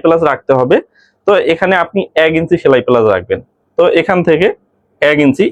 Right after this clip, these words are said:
এটা হচ্ছে আমাদের হাইয়ের পাশ, তাই এখানে এক ইঞ্চি চওড়া রাখবেন। আর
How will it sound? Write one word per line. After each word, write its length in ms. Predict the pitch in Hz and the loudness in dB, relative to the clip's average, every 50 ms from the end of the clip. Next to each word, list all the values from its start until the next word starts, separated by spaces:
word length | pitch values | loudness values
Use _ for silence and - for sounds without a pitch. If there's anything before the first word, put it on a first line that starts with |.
| - | -4
এটা 140 | - - 185 185 | -2 -2 0 0
হচ্ছে 200 | 185 185 - 196 | 0 0 0 -2
আমাদের 280 | 180 185 185 185 185 | 0 0 -2 -4 -4
হাইয়ের 340 | - 135 139 143 156 160 127 - | -6 -4 -2 0 0 0 0 -2
পাশ, 120 | 107 98 - - - _ _ _ _ _ - | -4 -6 -6 -8 -20 _ _ _ _ _ -2
তাই 140 | 156 175 185 175 | 0 2 2 2
এখানে 240 | 151 - 175 180 190 - - 156 160 | 2 0 0 -2 -2 -2 -2 -2 0
এক 80 | 160 156 | 0 0
ইঞ্চি 200 | 160 165 160 160 - | -2 -2 -4 -4 -2
চওড়া 220 | - 143 143 139 127 120 | 0 0 0 2 2 0
রাখবেন। 280 | 110 101 - - 214 - - _ _ _ _ _ - | -2 -2 0 -2 -2 -2 -2 _ _ _ _ _ -4
আর 60 | 165 | -2